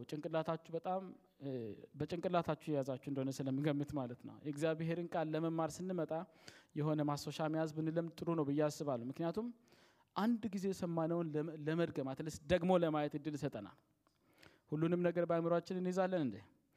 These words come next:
አንይዝም። ከክርስቶስ ጋር የነበሩ ደቀ መዛሙርት እንኳን ከሱ እየተማሩ በነበረበት ጊዜ ብዙ ነገሮችን ማስታወስ ስለማይችሉ ጌታ ምን አላቸው? መንፈስ ቅዱስ እንደሚመጣና ያስተማራቸውን ሁሉ እንደሚያስታውሳቸው ነው የነገራቸው። ስለዚህ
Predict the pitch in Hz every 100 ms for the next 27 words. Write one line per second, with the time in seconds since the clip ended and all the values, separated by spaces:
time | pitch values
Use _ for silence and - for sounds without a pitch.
0 | - _ - 135 156 151 123 104 - 147
1 | 175 - 175 175 175 165 160 151 165 160
2 | 160 160 160 156 160 165 165 202 247 330
3 | - - - _ 170 - 208 175 165 151
4 | 151 156 151 147 160 160 175 - 190 214
5 | 285 262 - _ _ _ _ _ _ -
6 | - 127 139 147 143 135 139 147 139 151
7 | 143 151 147 151 151 147 165 156 156 156
8 | 151 131 113 107 - - - - 156 160
9 | 175 - 165 160 175 160 156 151 147 147
10 | 160 175 151 151 165 160 160 160 180 175
11 | 294 277 185 151 143 131 139 135 127 -
12 | 131 113 - 117 104 - - - _ -
13 | - - - 190 196 202